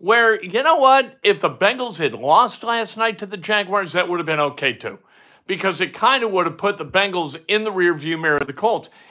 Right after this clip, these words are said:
As it stands now, with the Bengals and the Colts being where they are, this is a big game for both. The Bengals trying to get in to a wild card spot over the top of the Colts, and the Colts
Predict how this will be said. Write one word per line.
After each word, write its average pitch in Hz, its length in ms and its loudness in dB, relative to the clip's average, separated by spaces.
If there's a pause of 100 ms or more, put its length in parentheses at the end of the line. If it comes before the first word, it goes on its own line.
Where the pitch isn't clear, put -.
As 165 200 -2
it 294 140 -6
stands 196 500 -4
now, 175 340 4
with 160 160 -4
the 143 80 -4
Bengals 190 400 -2
and 156 100 -8
the 131 60 -10
Colts 170 300 -4
being 160 260 -2
where 147 200 2
they 131 180 0
are, 170 360 4 (240)
this 233 140 -6
is 175 60 -6
a 180 40 -4
big 147 280 -2
game 185 400 -2 (200)
for 185 280 4
both. 175 480 2 (360)
The 147 120 -2
Bengals 196 460 0
trying 214 500 0
to 196 60 -4
get 165 240 0
in 147 520 -6
to 180 160 -2
a 156 80 0
wild 170 440 2
card 139 280 0
spot 160 400 2
over 185 200 0
the 214 120 -2
top 180 320 0
of 156 80 -6
the 151 60 -10
Colts, 175 360 -4
and 185 100 -10
the 160 60 -10
Colts 208 380 -4